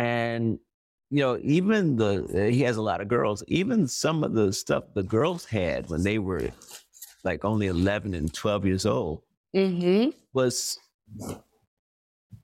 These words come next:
Speaker 1: was pretty raunchy stuff.
Speaker 2: Mm-hmm.
Speaker 1: You know,
Speaker 2: Mm-hmm.
Speaker 1: to use a word that maybe, you know, doesn't really touch. But I would say that, you know, in other words, these were ideas that were not presented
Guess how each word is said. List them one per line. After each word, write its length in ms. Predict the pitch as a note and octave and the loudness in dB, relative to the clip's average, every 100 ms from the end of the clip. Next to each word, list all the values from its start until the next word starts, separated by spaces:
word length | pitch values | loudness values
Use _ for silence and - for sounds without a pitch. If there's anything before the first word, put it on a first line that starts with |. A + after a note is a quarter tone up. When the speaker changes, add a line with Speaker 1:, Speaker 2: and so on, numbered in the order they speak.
| _ - | _ -2
Speaker 1:
was 180 | C3 - _ _ - - _ _ _ | -2 -4 _ _ -18 -18 _ _ _
pretty 220 | - F#4+ C#4+ | -2 2 2
raunchy 560 | G#2 B2 F#3 - E3+ | 2 0 -2 0 0
stuff. 360 | - D#3 D4+ - - - - - - | 2 0 0 -4 -12 -20 -20 -10 0
Speaker 2:
Mm-hmm. 640 | G3 D#3+ G3 A#3 B3+ A3+ A#3 _ _ | 0 2 4 4 6 4 2 _ _
Speaker 1:
You 80 | C3+ | 0
know, 160 | C3+ B2+ | 0 2
Speaker 2:
Mm-hmm. 500 | A3 B3 C4 B3 B3 | 2 2 2 0 0
Speaker 1:
to 80 | A#2 | 0
use 300 | C#3 D3 A#2+ | 2 4 2
a 80 | |
word 400 | A2+ C3 C3 A#2 | 2 2 2 2
that 180 | G#2+ G#2 - - | 0 0 -4 -4
maybe, 520 | G#2+ A#2+ A2 A2 A#2 - _ _ - | -2 0 -2 -4 -6 -8 _ _ -2
you 120 | A2+ | 2
know, 400 | A2 G2 G#2 E2+ - - | 4 2 0 -4 -10 -8
doesn't 360 | - B2 A2+ G2 | 0 0 0 0
really 260 | A2 A2+ G#2 | 2 2 2
touch. 500 | - A#2+ G2 - - _ _ _ _ - | 0 -2 -2 -8 -12 _ _ _ _ -4
But 120 | A#2 | -2
I 120 | B2 | 0
would 120 | C3 A#2 | -2 -4
say 240 | - D3 | 0 0
that, 220 | A2+ G#2+ - _ _ _ - | 0 -2 -6 _ _ _ 2
you 100 | B2 | 4
know, 220 | A2 A2 - | 4 2 -4
in 140 | - B2 | 0 2
other 180 | D3+ C3 | 2 0
words, 280 | B2+ G#2+ | -2 -2
these 260 | - G3+ F#3+ | 2 2 4
were 140 | C3+ - A2+ | 2 0 -4
ideas 500 | B2+ B2+ B2+ A#2+ G#2 | -2 2 4 4 4
that 120 | G#2+ | 2
were 100 | G2+ | 4
not 260 | A2+ A2 | 2 0
presented 460 | - G2 A#2 A2 | 0 2 2 2